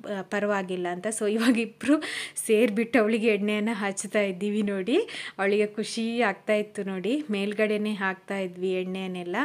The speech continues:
ಆ, ಕೈಯಲ್ಲಿ ಏನಿದೆ ಅಂದ್ರೆ ಸಾಂಬ್ರಾಣಿಯಲ್ಲಿದೆ ನೋಡಿ. ಅವಳು ಕೂಡ ಏನು, ಏನು ಕುಡ್ದಿಲ್ಲ ಆಯ್ತಾ, ಹಾಲು ಏನು ಕುಡ್ದಿಲ್ಲ. ಎದ್ದು ಸೀದಾ ಅವಳಿಗೆ ಶಾಸ್ತ್ರ ಮಾಡಿ ಕರ್ಕೊಂಡು ಬಂದಿರೋದು ಮೇಲೆ.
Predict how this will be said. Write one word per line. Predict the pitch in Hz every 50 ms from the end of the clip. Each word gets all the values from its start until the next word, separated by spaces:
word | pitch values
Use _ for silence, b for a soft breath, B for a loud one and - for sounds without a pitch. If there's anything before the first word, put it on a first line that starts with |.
| 302 294 B B B B B -
ಆ, | 196 190 190 185
ಕೈಯಲ್ಲಿ | 180 - 220 214 226 240 247 240 233
ಏನಿದೆ | 226 214 214 208 202 202
ಅಂದ್ರೆ | 196 196 208 214 208 190
ಸಾಂಬ್ರಾಣಿಯಲ್ಲಿದೆ | 190 - - 196 196 202 202 208 208 208 196 185 180 180 175 180 185
ನೋಡಿ. | 196 190 185
ಅವಳು | 196 190 190 202 220 226
ಕೂಡ | 226 - 233 220 226 262 285 B B B B B B B
ಏನು, | 190 202 202 208 202
ಏನು | 196 202 202 214 226 247 254 254
ಕುಡ್ದಿಲ್ಲ | - 226 202 190 185 208 196 190
ಆಯ್ತಾ, | 185 180 180 180 196 190
ಹಾಲು | 185 185 185 190 190 196 208
ಏನು | 202 190 185 190 202 226 247 233
ಕುಡ್ದಿಲ್ಲ. | - 226 190 180 185 202 196 185
ಎದ್ದು | - - 190 196 185 190 185 240 254 285
ಸೀದಾ | 277 - 220 214 220 208 226 220
ಅವಳಿಗೆ | 214 208 202 196 202 202
ಶಾಸ್ತ್ರ | - 202 185 180 185 - 220 214
ಮಾಡಿ | 208 202 196 196 208 214
ಕರ್ಕೊಂಡು | 214 196 185 - - 208 196 196
ಬಂದಿರೋದು | 190 185 185 185 185 185 185 180 190
ಮೇಲೆ. | 185 185 185 185 180 190 226 311 302